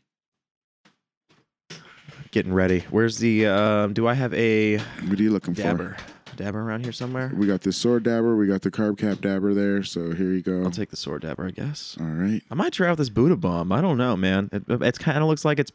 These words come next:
Speaker 1: perfect for the, uh, for a,
Speaker 2: The
Speaker 1: holding a diamond.
Speaker 2: Buddha bomb?
Speaker 1: That's what they call that. The, the,
Speaker 2: All
Speaker 1: little,
Speaker 2: right.
Speaker 1: the Happy Daddy calls that the, uh, the Buddha bomb.
Speaker 2: Okay, did you just get that tool?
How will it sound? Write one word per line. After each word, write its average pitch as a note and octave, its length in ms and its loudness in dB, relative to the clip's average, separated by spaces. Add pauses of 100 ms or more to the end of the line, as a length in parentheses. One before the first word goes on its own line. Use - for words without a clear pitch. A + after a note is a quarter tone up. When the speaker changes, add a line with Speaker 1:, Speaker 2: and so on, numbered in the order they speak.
(180)
Speaker 1:
perfect C#3+ 440 0
for C#3+ 240 0
the, D3 220 2
uh, C#3+ 220 2
for D3 220 2
a, C#3 60 2
Speaker 2:
The B2+ 120 0
Speaker 1:
holding D3+ 200 4
a D3 60 2
diamond. F#2+ 600 -2 (420)
Speaker 2:
Buddha A#2 340 0
bomb? G#2+ 320 -2
Speaker 1:
That's E3+ 140 -6
what D#3+ 80 2
they C#3+ 80 0
call G#2 260 2
that. F2+ 280 2 (600)
The, G2 220 4
the, G#2 80 4
Speaker 2:
All G#2 100 8
Speaker 1:
little, A#2+ 180 2
Speaker 2:
right. - 120 -2
Speaker 1:
the B2 80 2
Happy C3 180 2
Daddy A2 240 4
calls G#2 300 0
that G2 220 0
the, F#2+ 200 2
uh, F#2+ 60 2
the F#2 100 -2
Buddha G#2+ 220 4
bomb. F2+ 320 0 (680)
Speaker 2:
Okay, A#2+ 280 -2
did B2 140 0
you C#3+ 100 0
just C#3+ 120 -2
get C#3+ 140 0
that E3+ 180 -2
tool? G#3 260 2